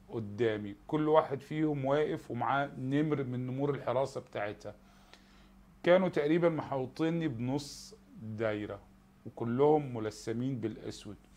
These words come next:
فبصيت لها قلت لها: "ضروري ده؟" قالت لي: "ايوه ضروري." قلت لها: "بس انا كده مش هعرف اركز." قالت: "لا ما تقلقش، هتعرف، انت واخد عليهم وشايفهم قبل كده، انسى وجودهم خالص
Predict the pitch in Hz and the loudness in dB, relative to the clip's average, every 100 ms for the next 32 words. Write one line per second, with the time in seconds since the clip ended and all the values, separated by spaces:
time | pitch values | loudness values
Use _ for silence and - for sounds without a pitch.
0 | - 110 113 - 120 - 135 123 113 127 | -8 -4 -4 -6 -12 0 0 0 -4 -6
1 | 123 117 104 98 131 107 104 123 123 120 | -4 -4 -4 -6 -6 -4 0 0 0 2
2 | 131 - - - - - - - - - | 0 -2 -20 -20 -20 -20 -20 -20 -20 -10
3 | 131 135 143 151 135 123 110 107 101 101 | -2 0 2 2 2 2 0 -2 -4 -6
4 | - - - - - - _ - - - | -14 -20 -20 -20 -20 -20 _ -20 -20 -10
5 | - 123 113 113 - 127 113 127 123 - | -2 -2 -2 -6 -6 -6 -4 -4 -2 2
6 | 131 120 131 131 131 117 110 139 131 143 | 2 2 0 -2 -2 -8 -6 -6 0 4
7 | 139 147 104 - - 120 - - - - | 4 2 -10 -8 -2 -2 -2 -12 -20 -20
8 | - - 120 147 127 104 123 104 120 135 | -20 -8 0 4 4 4 -6 -4 2 2
9 | 131 123 120 135 117 - 135 120 123 131 | 2 -2 0 0 -2 0 0 -2 -6 -8
10 | 104 - 107 95 - - - - - - | -8 -8 -10 -10 -18 -20 -20 -20 -14 -2
11 | 117 - 135 123 131 135 135 127 - 160 | -2 0 0 2 2 2 0 0 4 6
12 | 180 175 - | 6 2 -4